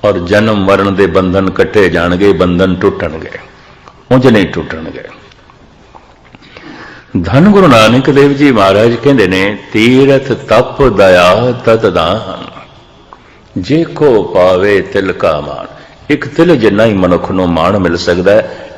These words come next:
ਇਹਨਾਂ ਤੀਰਥਾਂ ਦੇ ਇਸ਼ਨਾਨ ਦਾ। ਲੋਕੀ ਕਹਿਣਗੇ, "ਬੰਦਾ ਧਾਰਮਿਕ ਹੈ।" ਬਸ ਇਤਨਾ ਹੀ। ਉੱਥੇ ਜਾ ਕੇ ਇਸ਼ਨਾਨ ਕੀਤਾ, ਥੋੜਾ ਦਾਨ ਪੁੰਨ ਕੀਤਾ,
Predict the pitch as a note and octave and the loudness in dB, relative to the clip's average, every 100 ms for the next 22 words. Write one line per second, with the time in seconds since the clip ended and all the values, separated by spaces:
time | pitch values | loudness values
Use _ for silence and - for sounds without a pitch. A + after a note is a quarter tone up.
0 | - A#2+ B2+ A#2+ A#2 G#2+ F#2 - A2+ G#2 | 0 2 2 0 0 0 -2 -2 0 0
1 | F2+ G#2 F#2 A2 C3+ F#2 E2 - - - | -2 -2 2 2 2 2 -2 -4 -10 -18
2 | - - G#2+ A2 A#2+ A#2 B2 A#2+ G2+ F2+ | -14 -4 -2 0 0 0 0 0 -2 -2
3 | F2+ F2+ F#2 F2+ D#2+ E2 F2 G2 - - | -2 0 0 0 -2 -2 -2 -4 -8 -10
4 | - - - - - _ - - _ _ | -12 -16 -20 -20 -20 _ -20 -20 _ _
5 | _ _ _ _ _ _ _ _ _ _ | _ _ _ _ _ _ _ _ _ _
6 | _ _ _ G#2 G2+ G#2 E2+ D2+ - - | _ _ _ -6 -4 -4 -6 -10 -16 -20
7 | - - - _ _ - _ _ - _ | -20 -20 -20 _ _ -20 _ _ -20 _
8 | - - G#2 - G#2 F#2 F2+ F2+ F#2 - | -10 -8 -4 0 0 2 0 -2 -4 -2
9 | F2+ F2 G#2+ A2+ G#2+ F#2 F#2+ F#2 F#2 F#2 | -2 0 -2 -2 -4 -2 -2 -2 -2 0
10 | F#2 E2+ E2+ G#2 G#2 A2 G#2+ D#2+ D2+ - | 0 0 -2 -2 0 0 0 -4 -6 -10
11 | - | -12